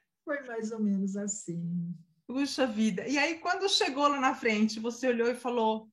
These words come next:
Speaker 2: "Nossa, estou envelhecendo"? O que que veio na sua cabeça? Veio um pânico, falar, "Puxa, e agora? Como é que vai ser? Porque eu não tenho, talvez, tanto vigor físico pra carregar minha filha ou pra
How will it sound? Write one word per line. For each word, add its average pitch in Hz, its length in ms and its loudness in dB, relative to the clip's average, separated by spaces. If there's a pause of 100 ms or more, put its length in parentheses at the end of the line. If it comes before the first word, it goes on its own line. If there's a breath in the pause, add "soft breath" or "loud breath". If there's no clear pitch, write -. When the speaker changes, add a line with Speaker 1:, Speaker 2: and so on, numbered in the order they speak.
(140)
Speaker 2:
"Nossa, 277 460 -2
estou 269 260 -2
envelhecendo"? 262 840 -2
O 320 80 -8
que - 160 -16
que 494 180 -10
veio 226 260 4
na 208 100 -2
sua 208 160 -8
cabeça? 175 580 -4
Veio 254 280 -2
um 262 80 -4
pânico, 285 720 -2
falar, 254 300 -2 (120)
"Puxa, 269 580 -4
e 247 120 -2
agora? 269 720 2 (440 loud breath)
Como 262 160 0
é 285 60 2
que 277 100 -6
vai 247 200 0
ser? 254 480 -2
Porque 262 240 -4
eu 240 220 4
não 240 180 -2
tenho, 247 280 0
talvez, 226 340 0
tanto 254 260 -2
vigor 220 300 2
físico 226 500 -2
pra 220 160 0
carregar 202 360 0
minha 185 160 -4
filha 285 360 0
ou 226 60 -2
pra 226 140 0